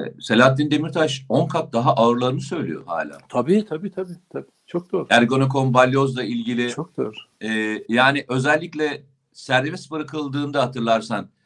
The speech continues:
Speaker 1: Ergonokon bal-, balyoz mağdurları bu işte on yedi yirmi beş Aralıklardan sonra bırakıldığında neler söylemiş bir bakın bakalım yani.
Speaker 2: Kesinlikle.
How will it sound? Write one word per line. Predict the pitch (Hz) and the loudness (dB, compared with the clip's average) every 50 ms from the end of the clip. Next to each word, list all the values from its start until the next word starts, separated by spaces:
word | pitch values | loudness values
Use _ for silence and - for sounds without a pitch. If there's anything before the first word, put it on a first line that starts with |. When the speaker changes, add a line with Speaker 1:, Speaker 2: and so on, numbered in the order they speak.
| _ _ _ _ | _ _ _ _
Speaker 1:
Ergonokon | - 107 117 117 113 135 131 127 135 135 131 131 120 | 0 0 0 0 -2 -4 -6 -4 -4 -4 -4 0 2
bal-, | 123 123 123 127 131 | 2 2 2 0 -4
balyoz | 104 95 95 117 117 123 131 135 131 - | -6 -2 2 2 2 2 2 -2 -2 0
mağdurları | 117 117 120 120 117 117 113 120 117 117 | 2 2 2 0 0 -2 -2 -2 -2 -2
bu | 113 117 113 - - | -2 -2 -2 -4 -6
işte | - - - 113 110 107 - - | -12 -10 -6 -4 -4 -4 -2 -2
on | 107 120 | 0 2
yedi | 120 117 113 117 | 2 2 4 4
yirmi | 120 117 113 | 4 4 4
beş | 113 - 120 | 2 2 2
Aralıklardan | 110 107 110 107 110 113 113 | 2 2 0 -2 -2 -2 -2
sonra | 110 113 113 110 107 | -2 -2 -2 -2 -2
bırakıldığında | 110 113 110 110 - 120 110 110 117 117 113 113 110 104 - _ _ _ _ _ _ - | 0 0 -2 -2 -4 -6 -4 0 0 2 4 6 6 4 4 _ _ _ _ _ _ 0
neler | 98 113 123 147 156 | 4 6 6 6 6
söylemiş | 151 - 170 143 147 147 135 - | 4 2 -4 -6 -6 -8 -8 -8
bir | 147 135 | -6 -6
bakın | 147 202 202 - 220 - | -6 -6 -6 -6 -6 -6
bakalım | 85 78 82 73 73 76 82 | -6 -6 -8 -10 -10 -6 -4
yani. | 87 85 82 85 87 87 85 85 - | -2 0 0 0 0 0 -2 -2 -6
Speaker 2:
Kesinlikle. | - 127 117 - - 113 113 120 117 - - 110 92 | -6 -8 -6 -6 -4 -4 -4 -4 -4 -6 -10 -16 -16